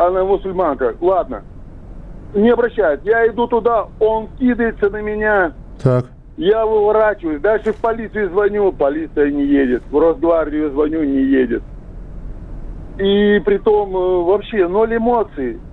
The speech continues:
Speaker 1: И такие же ситуации происходят. Один экипаж на весь Чуркин. То есть э,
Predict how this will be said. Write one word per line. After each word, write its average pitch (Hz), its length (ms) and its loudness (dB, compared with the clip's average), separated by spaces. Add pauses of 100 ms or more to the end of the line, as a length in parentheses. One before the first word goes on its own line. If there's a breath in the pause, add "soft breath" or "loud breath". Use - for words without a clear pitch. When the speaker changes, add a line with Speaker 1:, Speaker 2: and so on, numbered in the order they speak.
(600)
Speaker 1:
И 349 80 0
такие 247 400 0
же 185 60 -6
ситуации 220 400 0
происходят. 208 500 0
Один 202 320 -2
экипаж 202 480 -2
на 180 60 -8
весь 180 220 -4
Чуркин. 170 380 0
То 180 140 4
есть 180 160 4 (460)
э, 190 280 4